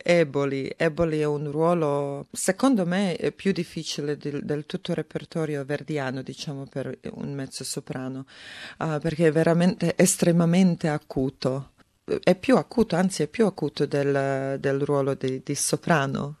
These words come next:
come, come è messo, come è scritto. Però, eh, dà una grande soddisfazione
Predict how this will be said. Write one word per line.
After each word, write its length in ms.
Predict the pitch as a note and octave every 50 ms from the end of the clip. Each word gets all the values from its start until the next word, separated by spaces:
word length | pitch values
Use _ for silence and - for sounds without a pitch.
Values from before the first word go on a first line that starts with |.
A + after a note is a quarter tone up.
| _ _
come, 480 | - - C3+ C#3+ C#3+ C#3 C#3 C3+ - - -
come 320 | - - D#3 D3 C#3+ C#3 C#3
è 20 |
messo, 380 | C#3 C3+ C3+ C#3+ - - C#3+ C3
come 260 | - - D3 C#3 C3+
è 40 | B2+
scritto. 640 | - - - - D3+ C#3 B2+ - _ - C3 B2+ - - - - - - - - - - -
Però, 340 | - G#3 A3 B3+ D#4+ F4 B3
eh, 300 | F#3+ - - - F3 E3+
dà 140 | D#3 G3+
una 240 | G3 G3 F#3+ F#3+ F3+
grande 320 | F3 F#3+ F#3+ G3 F#3+ E3+ E3
soddisfazione 1200 | - - - C#3+ D#3 D#3 - - - - E3 - - - - - F3 D#3 D3 C#3+ C#3 C3 C3+ C#3